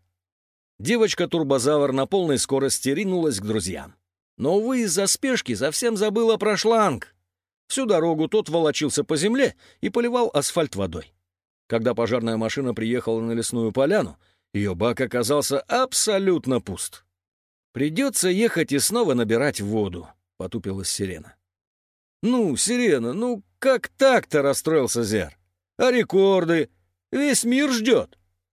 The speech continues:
«Не переживай, я быстро. Одно колесо здесь, другое там», — пообещала Сирена. Она уже смотала шланг и приготовилась снова съездить до озера и обратно. Но сказать оказалось проще, чем сделать.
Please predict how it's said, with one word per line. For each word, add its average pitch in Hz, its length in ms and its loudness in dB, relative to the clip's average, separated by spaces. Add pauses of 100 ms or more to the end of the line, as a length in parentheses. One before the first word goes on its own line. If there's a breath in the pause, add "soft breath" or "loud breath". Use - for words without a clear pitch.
(280)
«Не 170 140 2
переживай, 127 640 -2 (220)
я 233 220 2
быстро. 180 560 -2 (260)
Одно 247 300 2
колесо 143 380 0
здесь, 165 260 0
другое 139 380 4
там», — 92 260 -8 (220)
пообещала 101 500 -4
Сирена. 87 400 -6 (600)
Она 233 220 0
уже 131 200 0
смотала 110 420 0
шланг 196 460 -2
и 220 100 -4
приготовилась 185 640 0
снова 180 320 -2
съездить 139 520 -4
до 120 140 0
озера 143 320 -2
и 123 160 -4
обратно. 110 480 -6 (800)
Но 123 180 -2
сказать 202 480 2
оказалось 220 560 2
проще, 240 360 -2
чем 220 220 0
сделать. 196 600 -4